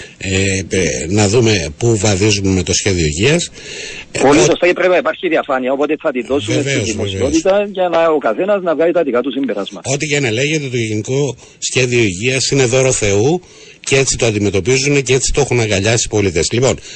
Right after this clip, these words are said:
Speaker 1: ευχαριστώ πάρα
Speaker 2: Ε,
Speaker 1: πολύ.
Speaker 2: κύριε Τόμαρα, αν μου, αν μου επιτρέψετε,
Speaker 1: Βεβαίως.
Speaker 2: απλώς επειδή το έχετε πει αυτόν και μου δίνετε την πάσα, ε, πέραν όμως της ευθύνης που έχει ο Οργανισμός Ασφάλισης Υγείας να κάνει σωστή διαχείριση των οικονομικών, να κάνει σωστές πολιτικές,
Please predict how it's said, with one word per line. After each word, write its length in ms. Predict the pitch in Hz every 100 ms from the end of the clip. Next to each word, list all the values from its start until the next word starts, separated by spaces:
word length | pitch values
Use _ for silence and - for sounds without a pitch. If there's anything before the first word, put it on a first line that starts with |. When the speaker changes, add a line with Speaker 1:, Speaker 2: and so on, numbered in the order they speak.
| -
Speaker 1:
ευχαριστώ 500 | 107 - 113 - 151
πάρα 180 | 151 151
Speaker 2:
Ε, 40 |
Speaker 1:
πολύ. 300 | 123 117 120
Speaker 2:
κύριε 160 | 151 165
Τόμαρα, 300 | 180 175 170
αν 80 | 180
μου, 140 | 185 180
αν 140 | 160
μου 80 | 156
επιτρέψετε, 400 | 131 143 143 117
Speaker 1:
Βεβαίως. 220 | - 151
Speaker 2:
απλώς 180 | 160 147
επειδή 200 | 139 135
το 80 | 143
έχετε 280 | 147 135
πει 140 | 117 147
αυτόν 300 | 127 - 165
και 100 | 160
μου 100 | 139
δίνετε 280 | 131 143 143
την 160 | 113
πάσα, 380 | 107 113 - 107 -
ε, 200 | 143 127 120 117 101 - _ _ _
πέραν 260 | - 143 170
όμως 200 | 170 156
της 120 | 156
ευθύνης 420 | 160 - 139 139
που 100 | -
έχει 140 | 131 151
ο 40 |
Οργανισμός 380 | 131 135 120 127
Ασφάλισης 340 | 123 131 123
Υγείας 180 | 110 120
να 100 | 123
κάνει 280 | 120 127 127
σωστή 340 | 120 - 123
διαχείριση 680 | 117 123 101 117 117 101 117
των 140 | 117 117
οικονομικών, 720 | 117 113 113 101 107 117 123 - - - -
να 80 | 120
κάνει 140 | 127
σωστές 320 | 139 120 123
πολιτικές, 600 | - 131 131 120 117 127